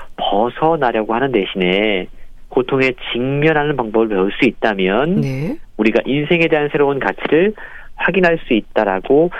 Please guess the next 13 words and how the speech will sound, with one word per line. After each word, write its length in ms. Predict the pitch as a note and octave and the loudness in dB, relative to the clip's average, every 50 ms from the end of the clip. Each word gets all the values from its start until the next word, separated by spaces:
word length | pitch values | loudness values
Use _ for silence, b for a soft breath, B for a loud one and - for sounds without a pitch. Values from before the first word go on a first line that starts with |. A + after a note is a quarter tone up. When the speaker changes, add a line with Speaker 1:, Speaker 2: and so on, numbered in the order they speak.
| B B B B | B B B B
Speaker 1:
강조하고 760 | - - - G#2 G#2 G#2+ G#2 G2 - G#2+ G2 F#2+ F#2+ - C#3 | -4 -2 0 0 0 0 0 0 2 2 2 2 2 2 2
있는데요. 760 | C3 A2 G2 F#2 F2 D#2 F2 F2+ A2+ C#3 E3 D#3+ C3+ G2 E2 D2+ B B B B B B B B | 2 2 0 -2 0 0 2 4 4 4 6 4 4 2 0 -2 B B B B B B B B
앞서 800 | B - B2 - - - - F#3 E3+ E3 F3+ F3 D3 G#2+ F2 - - - - - - - - - - - | B 0 0 0 -2 -4 2 4 4 6 6 4 4 2 0 -4 -8 -14 -18 -16 -16 -16 -16 -14 -10 -6
쾌락과 800 | - - G3 G3+ G3 F#3+ - - - - F3+ F3+ F3 F3 F3 E3+ E3+ | -2 0 2 2 2 0 -4 -8 -2 2 4 4 6 4 4 2 2
고통이 800 | - - B2 B2+ - - - C#3 C3+ B2+ A#2+ B2 B2+ C3 B2 G#2+ | 0 0 -2 0 -2 -2 0 0 2 2 2 2 4 2 2 2
뇌의 340 | G2 G#2 A2+ A#2+ B2 B2+ - | 4 4 4 4 4 2 2
같은 600 | - - G2+ - - - - C#3 C3 B2 - - | -2 -6 -6 -6 -6 -6 -4 -4 -2 -2 -2 0
영역에서 1000 | F2+ F#2 F#2 A2 B2 C#3 C#3 C3+ B2+ B2+ B2 A#2 A#2 - - E3 F3+ G#3 A3 A3+ - - - - - | 0 2 2 2 2 2 2 2 2 2 2 2 2 0 0 0 2 2 0 -2 -6 -12 -18 -14 -12
처리된다라고 680 | - - - F3 F3 D#3+ D3+ C3 A#2+ G#2+ G#2 G2+ G#2 | -6 -2 0 0 2 2 2 2 2 0 0 0 0
말씀을 400 | F#2 E2 D#2+ - - - F#2 F2 | 0 -2 -4 -4 -4 -4 -4 -4
드렸습니다. 600 | - - - D#2 - - - - - - - - - | -4 -4 -6 -6 -6 -8 -14 -12 -10 -8 -6 -2 0
Speaker 2:
네. 360 | D#3+ D#3 C#3 B2 B2 C3 C#3+ - - - - - | 0 0 0 -2 -4 -6 -10 -14 -20 -20 -6 0
Speaker 1:
그리고 580 | - B2 A#2 G2+ A2 A#2 B2+ C#3 C3 G#2 - | 2 4 4 4 4 4 6 6 4 4 2